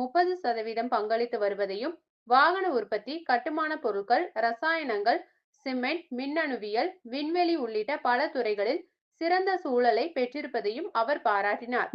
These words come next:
மேலும் மின்னணுவியல் உற்பத்தி எதிர்காலத்தில் முக்கிய பங்காக இருக்கும் என்றும், மின்னணுவியல் வடிவமைப்பு உற்பத்தியை விட பெரிய துறையாக மாறும் என்றும் கூறினார். இத்துறையில் தமிழ்நாடு அதிக முதலீட்டை ஈர்த்து வருவதையும்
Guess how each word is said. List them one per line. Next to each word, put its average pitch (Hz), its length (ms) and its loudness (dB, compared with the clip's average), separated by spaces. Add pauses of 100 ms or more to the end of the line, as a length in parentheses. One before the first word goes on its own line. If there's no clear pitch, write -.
மேலும் 294 360 12 (100)
மின்னணுவியல் 320 800 8
உற்பத்தி 254 420 4 (180)
எதிர்காலத்தில் 294 760 6
முக்கிய 330 260 0 (100)
பங்காக 247 380 4 (160)
இருக்கும் 233 380 0
என்றும், 240 280 0 (380)
மின்னணுவியல் 311 720 4 (100)
வடிவமைப்பு 285 720 4
உற்பத்தியை 233 560 0
விட 202 100 2 (160)
பெரிய 269 240 2 (100)
துறையாக 226 540 2
மாறும் 220 380 2
என்றும் 254 220 -4 (100)
கூறினார். 214 440 0 (440)
இத்துறையில் 330 600 2 (120)
தமிழ்நாடு 285 560 4 (160)
அதிக 285 280 0 (100)
முதலீட்டை 262 440 0 (200)
ஈர்த்து 269 280 -4
வருவதையும் 208 500 -2